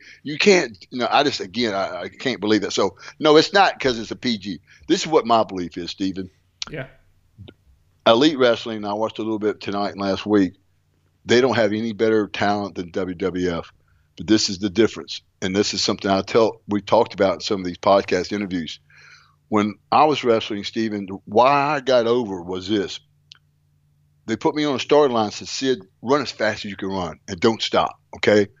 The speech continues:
Speaker 1: Today, they get you and they put you on a starting line. They go, "I want everyone to start off, and I want everyone to end right there."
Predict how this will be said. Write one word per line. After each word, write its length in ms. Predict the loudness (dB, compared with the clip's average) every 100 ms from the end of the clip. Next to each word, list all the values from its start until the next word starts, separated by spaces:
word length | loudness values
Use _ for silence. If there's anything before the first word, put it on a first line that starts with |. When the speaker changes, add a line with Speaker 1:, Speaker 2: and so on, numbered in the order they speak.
| _ _ _
Speaker 1:
Today, 480 | -2 4 6 6 4
they 160 | 2
get 300 | 0 -6 -6
you 120 | -6 -4
and 80 |
they 100 | -4
put 280 | -4 -8 -6
you 80 | -6
on 60 | -4
a 40 |
starting 300 | 0 2 4
line. 240 | 2 2
They 80 | -2
go, 280 | -2 -4 -6 _ -2
"I 80 | 0
want 180 | 2
everyone 480 | 2 2 2 0 -2
to 60 | -4
start 400 | -4 2 4 4
off, 360 | 4 2 -2 _ _ _
and 80 | -4
I 40 | -4
want 220 | -4 -2
everyone 440 | -2 -2 -4 -6
to 120 | -6
end 380 | -6 -4 -4 -6
right 380 | 0 2 2 0
there." 380 | 2 2 -2